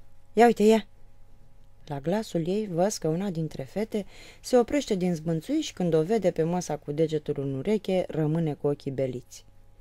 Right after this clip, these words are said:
Măsa iar: Ciulco, ia uite, ia! Fata e una mică de vreo șase ani. Seamănă cu tatăl. Se apucă cu mâinile de păr,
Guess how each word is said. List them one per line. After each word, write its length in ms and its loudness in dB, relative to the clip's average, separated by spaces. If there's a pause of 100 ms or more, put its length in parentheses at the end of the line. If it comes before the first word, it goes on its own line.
(800)
Măsa 560 -2
iar: 360 2 (160)
Ciulco, 600 8
ia 240 8
uite, 200 6
ia! 280 6 (1300)
Fata 440 -4
e 80 0
una 280 0
mică 260 -4
de 120 -2
vreo 180 -6
șase 380 -6
ani. 140 -6 (320)
Seamănă 420 4
cu 120 -2
tatăl. 420 -4 (100)
Se 180 -12
apucă 420 -2
cu 140 -4
mâinile 360 -2
de 220 -8
păr, 220 0